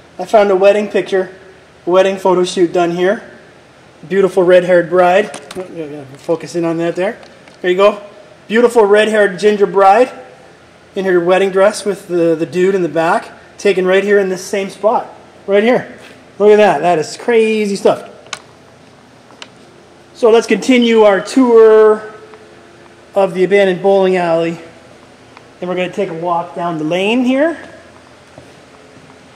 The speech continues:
And we're gonna see what's going on down here.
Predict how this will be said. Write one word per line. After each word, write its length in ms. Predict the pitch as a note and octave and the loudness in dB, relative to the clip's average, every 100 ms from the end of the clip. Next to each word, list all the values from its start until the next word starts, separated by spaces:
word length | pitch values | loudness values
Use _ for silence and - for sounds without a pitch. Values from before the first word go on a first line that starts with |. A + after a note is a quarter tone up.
| - - - - - - - | -20 -20 -20 -20 -20 -20 -8
And 200 | E3+ D#3+ | -6 -6
we're 80 | D3+ | -6
gonna 120 | D#3 | -8
see 220 | D3 G3+ | -6 -4
what's 200 | F#3 F3 | -2 0
going 260 | G3+ F#3 E3 | 0 0 0
on 420 | F3+ A3 C#4 C#4+ - - - - - - - - - - | 0 0 0 -2 -8 -20 -20 -20 -20 -20 -20 -20 -20 -8
down 260 | - G3 F#3 | 0 2 2
here. 480 | G3+ A#3 C#4 C#4 | 0 0 0 -2